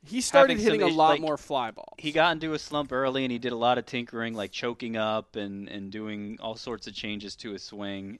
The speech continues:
Speaker 2: And then they got a new hitting coach in September, and he told him to just do what he does, and he hit three thirty with a nine twenty-five
Speaker 1: You know, the previous
Speaker 2: O P S, so
Speaker 1: hitting coach should have just told him to do what he does before.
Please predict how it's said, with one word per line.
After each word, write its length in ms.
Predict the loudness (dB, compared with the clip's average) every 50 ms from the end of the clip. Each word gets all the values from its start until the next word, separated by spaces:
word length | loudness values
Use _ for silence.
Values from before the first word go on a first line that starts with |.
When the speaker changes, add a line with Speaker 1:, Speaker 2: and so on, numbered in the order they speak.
| _
Speaker 2:
And 160 | -14 -12 -8 -8
then 180 | -6 -6 -4
they 120 | -4 -2 0
got 160 | 0 0 0
a 60 | -2
new 140 | -6 -8 -6
hitting 240 | -6 -6 -6 -6 -6
coach 260 | -8 -8 -8 -8 -10
in 80 | -12
September, 680 | -8 -10 -10 -8 -6 -6 -6 -6 -6 -6 -6 -6 -8 -10 _ _ _ _ _ _ _ -12
and 460 | -10 -8 -8 -8 -8 -10 -12 -14 -18
he 140 | -16 -16 -14
told 240 | -10 -10 -10 -8 -8
him 100 | -10 -12
to 60 | -12 -12
just 260 | -12 -12 -14 -14 _
do 100 | -12 -12 -12
what 80 | -10
he 60 | -12 -12
does, 260 | -10 -10 -10 -10 -10
and 80 | -10 -10
he 60 | -8
hit 140 | -10 -10 -10
three 160 | -12 -14 -14
thirty 320 | -12 -12 -12 -12 -12 -14 -16
with 160 | -18 -20 -20 _ _ _ _ _ _ -16
a 80 | -16
nine 360 | -14 -12 -14 -14 -14 -16 -18 -20 _ _ _ _
twenty-five 360 | -16 -16 -16 -14 -6 -2 0
Speaker 1:
You 60 | 2
know, 60 | 2 0
the 80 | -2
previous 420 | -2 -2 0 0 2 0 0 -4 -4
Speaker 2:
O 40 | -6
P 60 | -8
S, 100 | -10 -12 -16 -20 -14
so 280 | -10 -8 -6 -6 -6 -8 -6
Speaker 1:
hitting 200 | -4 -4 -4 -4
coach 200 | -4 -6 -8 -8
should 180 | -6 -8 -8 -8
have 80 | -10
just 140 | -12 -14 -10
told 180 | -8 -8 -8 -8
him 120 | -12 -16
to 80 | -14 -14
do 60 | -12
what 100 | -12 -12
he 60 | -12
does 260 | -12 -12 -12 -12 -14 -18
before. 400 | -20 -20 -14 -12 -10 -12 -12